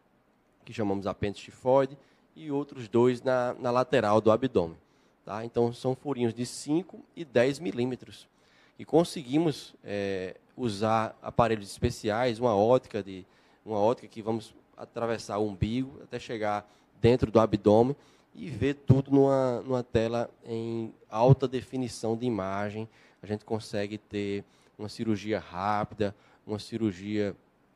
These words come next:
com excelente resultado, um baixo índice de complicação, tá? E também, é, melhorar o pós-operatório desse paciente. A gente vai conseguir que ele tenha menos dor pós-operatória,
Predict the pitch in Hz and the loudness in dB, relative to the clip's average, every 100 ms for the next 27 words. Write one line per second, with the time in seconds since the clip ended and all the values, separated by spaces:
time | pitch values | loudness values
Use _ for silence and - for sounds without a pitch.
0 | _ _ - 123 117 - 120 98 123 123 | _ _ -6 -4 -4 -2 -2 -2 -4 -4
1 | 101 104 95 - 87 95 107 104 92 98 | -8 -8 -10 -12 -10 -10 -10 -12 -6 -4
2 | 139 147 - 131 123 - 117 113 117 110 | -4 -6 -6 -4 -4 -6 -12 -4 -2 -2
3 | 113 101 85 - 90 90 95 _ _ _ | -2 -6 -8 -12 -14 -14 -18 _ _ _
4 | _ _ _ - 92 101 - _ _ 147 | _ _ _ -16 -14 -12 -16 _ _ -12
5 | 170 - 202 143 131 151 160 117 - - | -8 0 2 4 4 4 2 -4 -12 -14
6 | 101 98 104 131 151 175 175 135 139 160 | -12 -10 -6 -2 2 8 10 10 6 2
7 | 156 139 147 - 160 160 - 135 135 139 | 4 4 4 4 2 0 2 2 2 -2
8 | - 147 139 160 113 117 _ _ _ _ | -2 -6 -6 -6 -6 -6 _ _ _ _
9 | _ _ - 101 113 127 110 113 - 120 | _ _ -10 -8 -6 -6 0 0 0 -6
10 | 139 117 117 120 123 120 - 120 113 113 | -4 -4 -4 -4 -4 -4 0 0 2 4
11 | 135 175 165 113 - 131 156 143 123 117 | 4 4 2 0 4 6 6 4 4 4
12 | 113 135 107 92 120 123 123 | 2 0 0 -2 0 0 0